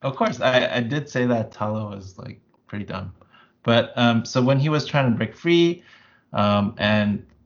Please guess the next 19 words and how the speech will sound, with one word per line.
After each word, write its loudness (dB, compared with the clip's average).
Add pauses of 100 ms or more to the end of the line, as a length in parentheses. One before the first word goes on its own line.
(100)
I, 4
I 2
think 0
there's 2
this, -4
like, 2
realization 0
from -6
him, 0 (160)
though 4
he 0
didn't 4
say -4
anything, -4
you -6
can -4
kinda -4
see -8
it, -8